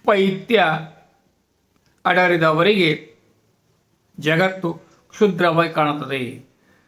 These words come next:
ರಾಜರ ಪ್ರಕೃತಿ ಹೇಗಿರುತ್ತದೆ? ಅಹಂಕಾರದ ದಾಹ ಜ್ವರ ತಲೆಗಡಲಿ ಅವರ ಬಗೆಯಲ್ಲಿ ಕತ್ತಲು ತುಂಬಿರುತ್ತದೆ. ಇದು ಎಲ್ಲ ದುಡ್ಡಿನ ಮಹಿಮೆ. ದುಡ್ಡು ದುರಭಿಮಾನದ ತವರು.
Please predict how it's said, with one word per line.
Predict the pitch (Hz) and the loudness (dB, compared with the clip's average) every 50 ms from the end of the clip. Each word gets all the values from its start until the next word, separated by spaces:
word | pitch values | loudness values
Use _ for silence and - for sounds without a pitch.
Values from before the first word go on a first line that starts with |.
| _ _ _ - | _ _ _ -6
ರಾಜರ | - 156 156 180 202 202 214 214 208 | -2 0 2 2 2 2 2 2 2
ಪ್ರಕೃತಿ | 196 - 196 190 190 - 226 220 202 240 | 0 0 -2 -2 0 0 0 0 2 2
ಹೇಗಿರುತ್ತದೆ? | 202 175 175 185 190 185 196 190 175 - - 170 151 160 160 151 135 - - - - - _ _ _ _ _ _ _ _ - | 2 2 2 2 2 2 2 0 -2 -2 -4 -2 0 0 0 0 0 -2 -6 -10 -14 -20 _ _ _ _ _ _ _ _ -2
ಅಹಂಕಾರದ | 160 165 170 180 208 220 202 196 214 208 202 190 190 202 208 214 208 - - - - _ _ _ _ _ _ _ _ _ _ _ _ _ _ _ _ _ _ _ - 147 | 0 2 2 2 0 0 -2 0 0 0 0 2 2 0 0 0 -2 -6 -10 -18 -20 _ _ _ _ _ _ _ _ _ _ _ _ _ _ _ _ _ _ _ -8 -2
ದಾಹ | 127 - 165 165 175 196 190 - | 0 2 2 2 2 0 -2 -2
ಜ್ವರ | 147 165 160 147 147 156 185 220 - - - - - _ _ _ _ | 0 0 2 2 2 0 -2 -4 -6 -12 -20 -20 -20 _ _ _ _
ತಲೆಗಡಲಿ | - 170 170 175 160 147 147 139 143 151 185 190 165 131 - - - - _ _ - | -2 0 0 0 0 0 0 0 0 0 0 0 -2 -2 -4 -8 -14 -20 _ _ 0
ಅವರ | - 165 165 165 | 0 2 2 2
ಬಗೆಯಲ್ಲಿ | 160 156 151 147 160 185 190 196 190 175 | 2 2 0 0 2 2 2 2 2 0
ಕತ್ತಲು | - - 180 170 165 - - 208 208 | 0 -2 -2 -2 -2 -2 -2 -2 -2
ತುಂಬಿರುತ್ತದೆ. | 196 196 190 185 180 175 170 165 165 160 151 151 143 147 - - - - _ _ _ - - | 0 0 -2 0 0 0 0 -2 -2 0 0 0 0 -2 -4 -10 -16 -20 _ _ _ -8 -2
ಇದು | 156 170 | 0 2
ಎಲ್ಲ | 165 156 151 160 175 185 190 202 208 175 151 | 2 2 2 2 2 2 2 2 0 0 -2
ದುಡ್ಡಿನ | 165 170 160 156 196 190 185 175 156 - - - - - _ _ - | -2 -2 0 2 2 2 2 2 0 -2 -6 -10 -20 -20 _ _ -6
ಮಹಿಮೆ. | 160 165 165 180 185 185 170 147 - - - - _ _ - 147 147 | -2 0 0 2 2 2 0 0 -2 -6 -12 -20 _ _ -12 -4 0
ದುಡ್ಡು | 170 190 190 175 156 170 170 175 185 175 - - _ _ _ _ - | 2 2 2 0 0 0 0 0 -2 -4 -10 -18 _ _ _ _ -4
ದುರಭಿಮಾನದ | 143 160 180 196 190 196 190 185 175 165 170 170 170 170 170 | 0 0 2 2 2 2 2 2 2 2 2 2 2 0 0
ತವರು. | 165 160 160 156 160 165 170 170 175 175 - - _ _ _ | 0 0 0 2 2 2 0 0 -4 -6 -10 -18 _ _ _